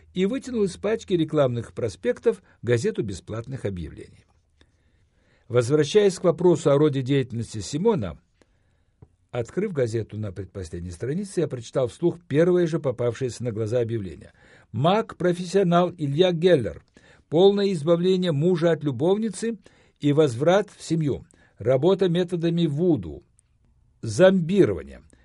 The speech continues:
Результат сразу. Гарантия сто процентов». Другой вариант. «Колдунья Татьяна Гальцева.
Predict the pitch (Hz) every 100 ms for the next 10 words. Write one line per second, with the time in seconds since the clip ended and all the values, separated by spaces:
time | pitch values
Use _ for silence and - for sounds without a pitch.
0 | _ - 113 123 135 120 185 - - 104
1 | 80 - _ _ _ 117 143 175 214 196
2 | 190 165 143 117 - - - _ _ _
3 | _ _ _ 139 220 175 135 131 135 135
4 | - _ _ _ - 160 185 196 294 269
5 | 226 156 - 202 185 123 98 95 87 -
6 | 90